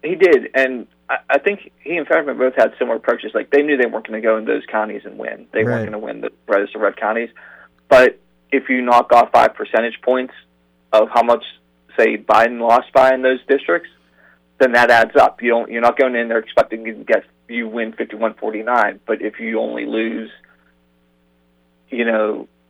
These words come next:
Speaker 1: say sixty forty as
Speaker 2: Yeah.
Speaker 1: opposed to, uh, sixty-five thirty-five, that's huge across the state. That just all keeps adding up.
Speaker 2: Yeah.
Speaker 1: And I think that a lot of their approach on that, just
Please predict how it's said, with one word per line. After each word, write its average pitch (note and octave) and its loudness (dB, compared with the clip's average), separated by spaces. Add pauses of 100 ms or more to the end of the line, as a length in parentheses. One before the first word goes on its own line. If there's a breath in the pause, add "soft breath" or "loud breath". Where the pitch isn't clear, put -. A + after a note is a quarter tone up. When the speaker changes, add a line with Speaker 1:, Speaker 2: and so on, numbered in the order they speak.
(140)
Speaker 1:
say A2 0 (100)
sixty - -8
forty A#2+ 0 (100)
as C3+ -4
Speaker 2:
Yeah. C#3+ -2
Speaker 1:
opposed A2+ 0 (300)
to, G2 -8 (260)
uh, G#2 4
sixty-five - -2
thirty-five, C3 0 (340)
that's A#2+ -2
huge D3+ -6
across - -6
the - -20
state. - -6
That G2+ -6
just G2+ -14
all G2 -2 (120)
keeps - -8
adding G#2+ -2
up. A#2 0 (100)
Speaker 2:
Yeah. C3 -6
Speaker 1:
And B2 2
I A2+ 4
think A2+ -6
that A2+ 0 (160)
a A2 -4
lot A2 6
of G#2+ 0
their G#2+ 6
approach A#2+ 0
on A2 4
that, B2 6
just G#2+ -6